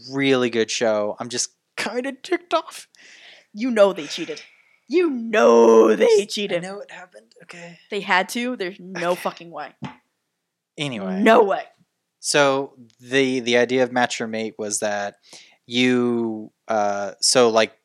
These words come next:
Speaker 1: the men leave the room.
Speaker 2: Yep.
Speaker 1: The women get asked questions. They answer them. The men come back.
Speaker 2: Yep.
Speaker 1: They, you, they an-,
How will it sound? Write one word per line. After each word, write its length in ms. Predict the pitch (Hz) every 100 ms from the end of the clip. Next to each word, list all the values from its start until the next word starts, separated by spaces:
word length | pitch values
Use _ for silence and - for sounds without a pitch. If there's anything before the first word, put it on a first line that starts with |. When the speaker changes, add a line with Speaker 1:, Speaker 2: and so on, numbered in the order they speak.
| _ -
Speaker 1:
the 140 | 117
men 600 | 123 160 160 160 160 165 - -
leave 600 | 123 127 123 127 - - _
the 80 | 120
room. 440 | 117 120 117 117 113 -
Speaker 2:
Yep. 180 | 170 - -
Speaker 1:
The 200 | 120 120
women 440 | 120 120 120 113
get 200 | 107 117
asked 280 | 107 107 -
questions. 640 | - 120 - 117 113 104 -
They 200 | 110 107
answer 340 | 113 120 - 117
them. 200 | 113 110
The 80 | 107
men 200 | 104 104
come 180 | 104
back. 380 | 110 135 135 - 147
Speaker 2:
Yep. 120 | 180
Speaker 1:
They, 140 | 107
you, 340 | 107 113 107 104
they 220 | 107 101
an-, 220 | 104 101